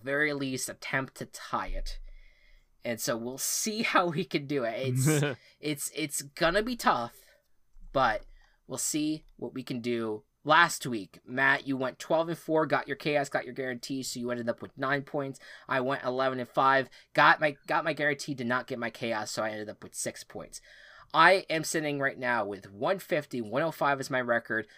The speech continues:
Speaker 1: minus five bonus. That is what's killing me the most right now, sitting at forty points at the moment.
Speaker 2: And I got, went, as you said, twelve and four on the week, uh, one fifty-two, one oh three.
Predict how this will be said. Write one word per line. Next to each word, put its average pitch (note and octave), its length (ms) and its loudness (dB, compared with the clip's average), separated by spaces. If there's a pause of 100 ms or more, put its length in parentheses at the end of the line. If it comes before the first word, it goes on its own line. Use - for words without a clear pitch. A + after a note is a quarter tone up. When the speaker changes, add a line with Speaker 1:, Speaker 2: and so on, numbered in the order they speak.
Speaker 1:
minus C3+ 480 4
five C3 380 4
bonus. A#2 340 -2
That A#2 160 -2
is G2+ 140 -10
what's - 160 -12
killing B2+ 320 -4
me A#2+ 100 -4
the G2 100 -10
most C#3+ 440 -2
right C3+ 160 -2
now, B2+ 380 -2 (360)
sitting C3+ 320 0
at B2 160 -4
forty A2+ 220 -6
points - 320 -14
at - 60 -18
the - 60 -20
moment. - 360 -20 (1000)
Speaker 2:
And G#2+ 240 8
I A2+ 220 10
got, B2 240 2
went, A2+ 380 8 (120)
as F3 380 4
you A2 60 -4
said, D3 200 8
twelve D3+ 220 8
and B2+ 80 -4
four C#3+ 140 10
on C3+ 60 6
the C#3 40 6
week, C#3 340 4
uh, A#2 200 10
one C#3 240 6
fifty-two, E3 600 4
one B2+ 280 8
oh A#2+ 140 4
three. C3 480 2